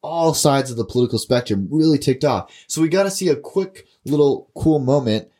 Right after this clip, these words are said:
from A O C and Ted Cruz. Just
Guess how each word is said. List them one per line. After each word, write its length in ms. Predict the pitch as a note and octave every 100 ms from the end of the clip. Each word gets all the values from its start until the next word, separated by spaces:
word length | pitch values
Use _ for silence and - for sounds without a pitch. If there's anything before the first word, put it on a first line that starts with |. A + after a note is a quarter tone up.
| _
from 420 | - C3 B2+ B2+ C#3 _ _
A 180 | A#2 D3
O 60 | D#3
C 340 | - A2 G#2+ A2+
and 180 | A2+
Ted 220 | - B2 -
Cruz. 400 | E3+ A2 F#2 -
Just 260 | A#2 -